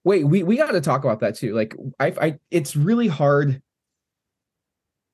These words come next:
to keep track who's been in these games. The Blazers won in New Orleans without Damian Lillard.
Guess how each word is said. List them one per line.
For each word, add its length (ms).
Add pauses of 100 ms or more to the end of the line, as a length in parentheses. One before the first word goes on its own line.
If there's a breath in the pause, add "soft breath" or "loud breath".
(440)
to 120
keep 200
track 340
who's 380 (160)
been 220
in 160
these 160
games. 280 (100)
The 160
Blazers 480
won 400
in 220
New 100
Orleans 260
without 360
Damian 340
Lillard. 320